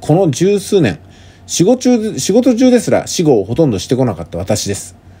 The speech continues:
部下に指示、指導をしてきたわけじゃない。誰かに何かを語ってきたこともない。また、私は古い人間です。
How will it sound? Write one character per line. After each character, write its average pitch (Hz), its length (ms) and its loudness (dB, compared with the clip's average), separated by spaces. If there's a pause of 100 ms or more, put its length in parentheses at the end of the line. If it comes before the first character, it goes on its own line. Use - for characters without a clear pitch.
(340)
部 151 140 2
下 151 100 2
に 113 140 -4
指 - 140 -16
示、 147 260 2
指 104 120 0
導 123 280 -2 (160)
を 143 80 2
し - 80 -10
て 156 100 -2
き 143 60 -10
た 135 100 2
わ 120 60 0
け 135 80 0
じ 131 80 -2
ゃ - 20 -2
な 185 100 0
い。 - 80 -6 (540)
誰 127 220 0
か 113 80 -4
に 110 100 -4
何 131 180 0
か 107 120 0
を 90 80 -2
語 - 200 -2
っ 147 60 0
て 175 160 -6
き - 60 -8
た 160 100 -2
こ 156 100 -4
と 135 80 -2
も 131 100 -2
な 180 100 -2
い。 160 100 -4 (500)
ま - 140 0
た、 139 180 -2
私 131 280 -2
は 139 100 2
古 185 260 0
い - 140 -4 (140)
人 117 200 0
間 117 140 2
で 117 80 -2
す。 - 220 -12